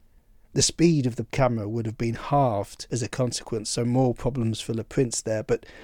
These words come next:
probably he was ready to work on these problems given time. And a clue that Le Prince may have preferred the sixteen lens comes from his eldest daughter, Marie,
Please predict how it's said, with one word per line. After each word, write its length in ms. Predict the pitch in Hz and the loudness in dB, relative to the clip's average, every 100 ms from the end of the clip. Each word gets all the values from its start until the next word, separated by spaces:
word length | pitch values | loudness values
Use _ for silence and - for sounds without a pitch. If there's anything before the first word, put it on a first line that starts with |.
| - - | -20 -14
probably 560 | - 196 175 156 135 127 | 2 4 6 6 4 0
he 160 | 135 | 2
was 220 | 143 127 120 | 2 2 0
ready 400 | 120 123 127 120 | 0 2 2 0
to 180 | - - | -4 -2
work 400 | 131 131 131 - - - | 2 2 0 -10 -18 -10
on 160 | - 120 | -2 0
these 180 | 117 110 | 0 -2
problems 520 | - 110 110 113 113 | -4 -2 -2 -2 -4
given 340 | - 110 107 | -4 -4 -4
time. 500 | 107 - 143 135 107 - - - - _ _ _ - | -4 -2 0 0 -2 -8 -14 -20 -20 _ _ _ 2
And 80 | |
a 40 | 156 | 2
clue 500 | - - 180 160 135 - - | 4 8 12 12 10 2 4
that 180 | 151 151 | 4 6
Le 80 | 156 | 2
Prince 360 | - 139 - | 2 0 2
may 240 | 139 135 127 | 2 2 2
have 200 | 120 - | -2 -2
preferred 400 | 120 - 127 120 | -4 0 0 0
the 60 | |
sixteen 500 | 117 - - - 127 | -4 -4 -6 -4 -2
lens 300 | 117 120 117 | -2 -2 -4
comes 420 | - - 185 170 | -4 0 4 4
from 220 | - 147 131 | 2 0 0
his 240 | 139 127 | 0 -2
eldest 460 | - 131 120 120 - | 0 0 0 -4 -2
daughter, 400 | 143 190 165 131 | 2 2 2 -2
Marie, 580 | 120 123 135 143 120 | 0 2 4 4 2